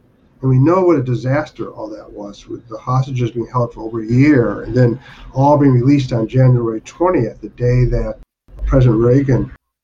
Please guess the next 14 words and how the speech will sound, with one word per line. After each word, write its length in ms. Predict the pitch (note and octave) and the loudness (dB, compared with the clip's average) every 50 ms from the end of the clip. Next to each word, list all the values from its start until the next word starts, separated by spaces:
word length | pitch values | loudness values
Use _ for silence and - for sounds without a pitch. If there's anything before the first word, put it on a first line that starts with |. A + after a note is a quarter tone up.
| _ - - - | _ -20 -8 -4
gets 160 | C3+ B2 B2+ | -2 -2 -2
sworn 320 | - - - C#3 B2+ B2 | -2 -2 2 2 4 4
in 60 | A#2+ A#2+ | 4 2
as 80 | A#2 | 0
president. 480 | - - G3+ G#3+ A3+ G3+ D3+ C3+ - - _ _ _ _ _ _ _ _ _ _ _ _ _ _ _ _ _ - | -2 -2 -2 0 0 0 -2 -2 -2 -6 _ _ _ _ _ _ _ _ _ _ _ _ _ _ _ _ _ -6
And 300 | F3 F#3+ F#3+ F3+ F3+ F3 | -2 2 4 4 4 4
so 400 | - - - G3+ F#3+ F#3 F3+ F3 | 2 0 2 4 4 6 6 6
I'm 180 | F3+ G#3+ A#3 A3+ | 4 4 2 2
in 60 | G3+ | 2
this 180 | F3 D#3+ - - | 2 0 0 -2
class 560 | - - - C4 C#4 C4 F3+ D#3+ D3+ - - | -10 -8 -4 0 0 0 0 -2 -4 -2 0
and 80 | E3 | 0
we're 80 | E3+ E3 | 0 0
studying 640 | - - - G3+ A3 A#3+ B3 F#3+ E3+ D#3 C#3+ C#3+ | 0 -4 -4 -2 -2 0 2 2 4 2 2 0